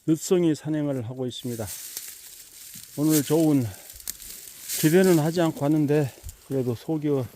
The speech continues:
성과를 거두고 있습니다. 둘러보는데요. 여기에 정말로 또 하나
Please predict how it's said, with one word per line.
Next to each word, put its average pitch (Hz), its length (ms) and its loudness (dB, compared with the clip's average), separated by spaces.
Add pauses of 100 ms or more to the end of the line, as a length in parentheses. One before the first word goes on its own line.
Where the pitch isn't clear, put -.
(440)
성과를 135 480 -2
거두고 131 400 -4 (960)
있습니다. 117 420 -6 (1500)
둘러보는데요. 147 760 0 (800)
여기에 151 340 2
정말로 156 680 2 (800)
또 175 180 6
하나 143 320 2